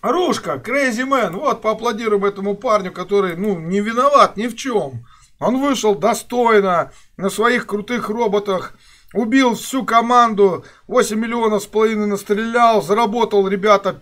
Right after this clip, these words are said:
четыре с поло-, четыре тысячи шестьсот очков чести. То есть это где-то миллион,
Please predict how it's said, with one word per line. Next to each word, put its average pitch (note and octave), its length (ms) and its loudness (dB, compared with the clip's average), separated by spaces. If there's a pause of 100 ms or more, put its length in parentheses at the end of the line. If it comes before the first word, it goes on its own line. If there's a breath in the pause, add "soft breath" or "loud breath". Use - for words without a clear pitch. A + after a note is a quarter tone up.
четыре G#3+ 380 -6
с G3+ 60 -6
поло-, G#3 500 0 (400)
четыре A#3 380 -6
тысячи G3 380 -8
шестьсот G3+ 440 -4
очков G3+ 400 -2
чести. G3+ 600 -6 (420 soft breath)
То G#3 140 6
есть G3+ 160 2
это G3+ 200 0
где-то F#3 580 0 (960 loud breath)
миллион, A3 560 0